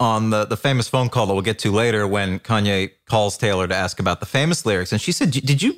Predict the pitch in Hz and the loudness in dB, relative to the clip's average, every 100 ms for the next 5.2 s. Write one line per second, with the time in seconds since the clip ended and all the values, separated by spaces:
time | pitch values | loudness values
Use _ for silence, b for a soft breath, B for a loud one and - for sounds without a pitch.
0 | - 120 139 233 294 147 180 147 233 170 | -4 0 0 0 0 0 0 0 2 2
1 | 175 262 185 226 185 180 143 151 165 - | 2 0 0 0 0 2 2 2 0 0
2 | 113 165 269 - 127 214 170 185 170 165 | 0 0 -2 -4 0 2 4 2 2 2
3 | 165 170 151 156 208 - 147 - 180 143 | 2 2 2 2 0 -2 -2 -2 -2 -2
4 | - 165 175 156 165 156 143 170 170 120 | -2 0 2 2 2 2 0 0 0 0
5 | 104 - | 0 -4